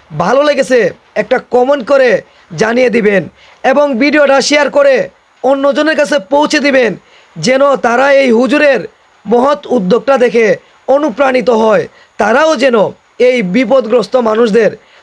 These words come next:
পাশে দাঁড়ায়। ভাই, আমি মনে করি এই ছেলেটার দায়িত্ব যদি এই হুজুর নেন, অবশ্যই এই ছেলেটা মানুষের মতো মানুষ হবে। আমি এই ভিডিওতে এই পরিবারটাকে অনুরোধ করব, কেউ যদি আমার এই ভিডিওটা দেখে থাকেন,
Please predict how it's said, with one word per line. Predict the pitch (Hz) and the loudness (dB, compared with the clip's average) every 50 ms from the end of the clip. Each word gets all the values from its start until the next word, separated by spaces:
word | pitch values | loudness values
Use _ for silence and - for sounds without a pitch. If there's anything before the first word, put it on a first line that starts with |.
| _ _ | _ _
পাশে | - 233 233 220 - 277 277 | -4 -2 -2 0 -2 0 0
দাঁড়ায়। | 262 233 208 180 147 123 - - _ _ _ _ _ _ - 180 | 0 0 0 0 -2 -4 -8 -14 _ _ _ _ _ _ -4 -2
ভাই, | 233 269 277 269 | 0 2 2 0
আমি | 220 233 247 277 277 | 0 0 -2 -2 0
মনে | 277 294 294 294 | 0 0 0 0
করি | - - 254 240 247 247 247 240 - _ _ _ _ | 0 0 0 2 2 0 0 -2 -4 _ _ _ _
এই | - 247 247 254 - | -2 0 0 0 0
ছেলেটার | - 262 269 277 285 277 269 247 247 240 196 | 0 0 2 2 2 0 0 0 -2 -2 0
দায়িত্ব | 226 247 277 190 - 285 277 | -2 -2 -2 -2 -2 -2 -2
যদি | 202 240 196 208 240 240 240 220 - _ _ _ _ - | -2 -2 -2 0 0 0 -2 -4 -8 _ _ _ _ -2
এই | 220 233 233 | 0 0 2
হুজুর | 214 202 240 262 196 294 294 | 2 2 0 0 0 0 0
নেন, | 277 247 240 233 214 165 135 - _ _ _ _ _ - | 2 2 0 0 0 -2 -4 -10 _ _ _ _ _ -6
অবশ্যই | - 226 262 320 247 - - 302 330 311 | -2 0 0 0 0 0 0 0 0 0
এই | 269 - - 262 277 190 | 0 0 0 0 0 0
ছেলেটা | - 277 277 277 254 262 247 226 | 0 0 0 0 0 0 0 0
মানুষের | 202 214 220 247 294 269 - 302 302 277 | 0 -2 -2 -2 -2 -2 0 -2 0 0
মতো | 277 247 180 262 226 175 - - _ _ _ _ _ _ - | 0 0 0 0 0 0 -2 -6 _ _ _ _ _ _ -4
মানুষ | 185 185 196 233 269 311 269 - 262 | -2 -2 -2 0 0 -2 0 0 0
হবে। | 262 269 233 240 220 180 139 - - _ _ _ _ _ _ _ _ | 0 0 2 2 0 0 -2 -4 -8 _ _ _ _ _ _ _ _
আমি | - 202 220 254 277 | -6 -4 -2 0 0
এই | 269 - 214 254 262 247 | -2 -2 -2 -2 0 0
ভিডিওতে | 196 220 254 196 240 233 233 254 254 254 240 - _ - | 0 0 0 0 0 0 0 0 0 0 -2 -2 _ -2
এই | 220 226 | 0 0
পরিবারটাকে | 220 - 233 233 240 226 226 220 - 254 247 254 262 247 | 0 0 0 0 2 0 0 0 -2 -2 -2 0 0 0
অনুরোধ | 240 240 240 240 254 269 277 - - | 2 2 2 2 0 0 -2 -2 0
করব, | 247 226 202 180 151 - - - _ - - - _ | 0 0 2 0 -2 -2 -6 -10 _ -20 -20 -12 _
কেউ | - 226 233 247 | -2 0 0 2
যদি | 196 277 240 277 277 | 0 0 0 2 0
আমার | 247 233 233 262 269 | 0 2 0 0 2
এই | 269 262 233 | 2 0 0
ভিডিওটা | 214 262 226 262 254 226 226 220 | 0 0 2 2 2 2 2 0
দেখে | 190 233 214 254 214 | 0 0 0 0 0
থাকেন, | 247 226 202 196 165 | 0 0 0 0 -2